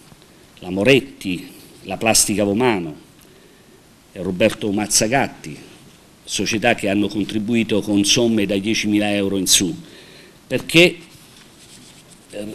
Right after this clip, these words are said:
cito solo queste, perché tra l'altro erano sponsorizzazioni che quest'anno, proprio questa mattina, viene firmato il decreto attuativo del credito d'imposta, permettevano anche il recupero del cinquanta per cento, proprio per sostenere le squadre di calcio.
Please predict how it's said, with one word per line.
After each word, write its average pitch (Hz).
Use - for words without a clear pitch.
cito 131
solo 123
queste, 117
perché 104
tra 147
l'altro 139
erano 117
sponsorizzazioni 127
che 104
quest'anno, 113
proprio 113
questa 104
mattina, 113
viene 101
firmato 107
il 101
decreto 107
attuativo 113
del 87
credito 113
d'imposta, 131
permettevano 160
anche 151
il 127
recupero 127
del 98
cinquanta 104
per 95
cento, 90
proprio 160
per 175
sostenere 151
le 143
squadre 139
di 135
calcio. 90